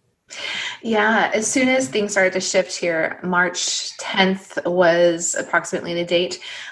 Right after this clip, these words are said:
I was hosting a webinar that day, so I remember the date specifically. <clears throat> I thought, "Oh, wow."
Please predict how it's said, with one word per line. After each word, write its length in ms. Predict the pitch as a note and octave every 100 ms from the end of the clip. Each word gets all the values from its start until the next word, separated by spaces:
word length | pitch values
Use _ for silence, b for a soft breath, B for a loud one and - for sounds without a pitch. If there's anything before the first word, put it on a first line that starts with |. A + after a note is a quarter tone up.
| B -
I 560 | F#3+ F#3+ F#3+ F#3+ F#3+ F#3
was 180 | F#3 -
hosting 400 | G3 F#3+ F#3+ E3
a 60 |
webinar 340 | E3+ F#3 F#3 F3+
that 180 | F3
day, 240 | F3+ F3+ F#3
so 480 | - F3 E3 E3 -
I 400 | - E3+ F3 F3+ F3
remember 540 | F#3 F#3 G3 G3+ A3 -
the 80 | F#3+
date 240 | G3 G3+
specifically. 640 | - G3+ G3+ G#3+ A#3 B3+ B B
<clears throat> 180 | _ -
I 640 | C#4+ B3+ A3 - A3 A3+ A3+
thought, 360 | G#3 F#3+ E3 - - _
"Oh, 180 | F#3+ G3 F3
wow." 540 | F3 E3 D#3 D3